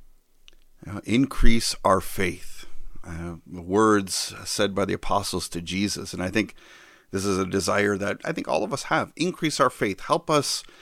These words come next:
see that faith is important, faith that is significant, um, uh, uh, that can, that can change and transform our lives.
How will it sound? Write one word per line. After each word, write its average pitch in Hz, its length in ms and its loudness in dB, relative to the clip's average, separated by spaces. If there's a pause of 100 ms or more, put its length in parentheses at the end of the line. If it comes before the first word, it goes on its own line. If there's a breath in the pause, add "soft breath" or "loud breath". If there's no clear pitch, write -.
(260 loud breath)
see - 220 -4
that 127 180 2
faith 127 320 -2
is 107 120 -2
important, 95 640 0
faith 113 280 -4
that 104 140 2
is 98 100 0
significant, 95 960 -2
um, 92 460 -4 (920)
uh, 95 300 -6 (680 soft breath)
uh, 92 260 -8 (380)
that 110 220 0
can, 107 320 -4
that 104 160 -2
can 98 300 -6 (160)
change 131 560 12
and 98 80 -2
transform 107 720 2
our 92 160 2
lives. 90 600 -4